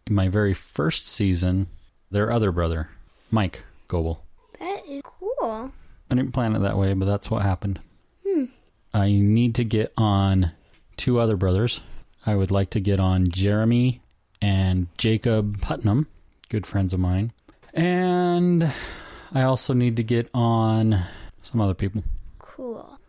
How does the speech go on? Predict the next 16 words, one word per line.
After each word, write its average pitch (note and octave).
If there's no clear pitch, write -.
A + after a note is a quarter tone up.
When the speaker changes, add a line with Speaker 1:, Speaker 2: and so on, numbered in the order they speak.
Speaker 2:
What B3+
is C4
your A3+
favorite A3+
part G#3
of G3+
having G3
a F#3+
podcast? -
Speaker 1:
My A2
favorite C#3+
part A2+
of G#2
having G2
a G2
podcast F2